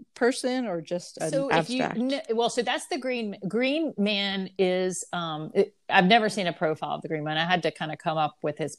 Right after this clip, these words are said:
Speaker 2: what his profile would look like, because if you look at the green man beer, it's mostly, he's, he's looking at you.
Speaker 1: Okay.
Speaker 2: The green man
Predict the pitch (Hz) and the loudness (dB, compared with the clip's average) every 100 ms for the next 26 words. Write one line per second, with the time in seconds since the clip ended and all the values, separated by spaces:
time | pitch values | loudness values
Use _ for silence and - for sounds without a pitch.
0 | _ 156 156 - 139 - 170 156 156 151 | _ 0 0 0 -10 0 2 2 2 0
1 | 156 160 160 156 - 170 160 165 185 214 | 2 0 2 0 0 -2 0 4 8 8
2 | - 175 175 170 165 160 151 156 165 156 | 6 2 2 2 2 -2 -2 0 2 2
3 | 151 151 - 165 165 165 165 - 165 156 | 2 0 0 0 2 4 2 2 2 2
4 | 151 196 180 - _ 185 185 147 170 - | 4 4 2 -2 _ 2 2 4 2 2
5 | 151 147 139 - - 208 196 180 175 185 | -2 -2 -4 -4 4 6 6 8 6 8
6 | 185 175 165 160 160 | 6 6 4 4 0